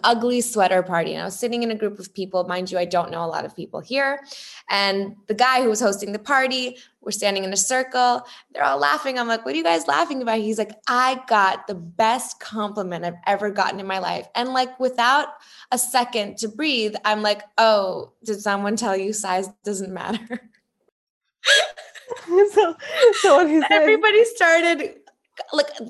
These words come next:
Speaker 1: th-, this is how my brain worked. And everyone started laughing. And he was, like, laughing too. But then he was like, "I'm not gonna tell you the real compliment." He came up to me later. He was like, "That was so funny. I love that." Like, you know,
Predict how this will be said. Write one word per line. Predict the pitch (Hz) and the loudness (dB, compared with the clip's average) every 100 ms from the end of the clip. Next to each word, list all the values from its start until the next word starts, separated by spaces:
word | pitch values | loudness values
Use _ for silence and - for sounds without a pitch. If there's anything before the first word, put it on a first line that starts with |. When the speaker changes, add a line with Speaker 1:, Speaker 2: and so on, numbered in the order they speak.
| - | -14
Speaker 1:
th-, | 247 - | -14 -2
this | 311 320 | 0 2
is | |
how | 370 392 | 0 2
my | 415 240 | 0 2
brain | 240 277 233 | 0 0 0
worked. | 180 165 | 0 0
And | |
everyone | 233 254 285 | -2 -2 -2
started | 277 254 | -2 0
laughing. | 247 302 311 233 | 2 2 0 -2
And | 226 | -2
he | 226 285 269 | -6 -8 -4
was, | 269 | 0
like, | 247 233 233 - - - - _ _ _ _ _ _ _ | 2 2 -2 -16 -20 -20 -20 _ _ _ _ _ _ _
laughing | 285 269 285 294 285 | 2 2 2 -2 -4
too. | 294 330 330 294 | -4 -2 -2 -4
But | 247 247 | -6 -6
then | - 269 | -2 -2
he | 285 | -2
was | 277 277 | -4 -2
like, | 262 254 | 0 2
"I'm | 285 320 | 2 2
not | 330 | 0
gonna | 330 285 | -2 -8
tell | 285 294 | -4 -2
you | |
the | 262 | 0
real | 247 240 | 0 -2
compliment." | 254 214 208 202 | -2 -4 -4 -4
He | 240 | -2
came | 269 240 | 0 2
up | 233 | 0
to | 220 | -2
me | |
later. | 202 220 | -2 -2
He | |
was | 196 | -2
like, | 196 | -2
"That | 202 202 | -2 -2
was | 202 | -2
so | 202 196 | -6 -6
funny. | - 196 190 | -4 -4 -2
I | 190 | -4
love | 185 185 180 | -2 -4 -4
that." | 185 185 180 | -4 -4 -4
Like, | 185 185 | -8 -10
you | 190 185 | -12 -10
know, | 185 | -10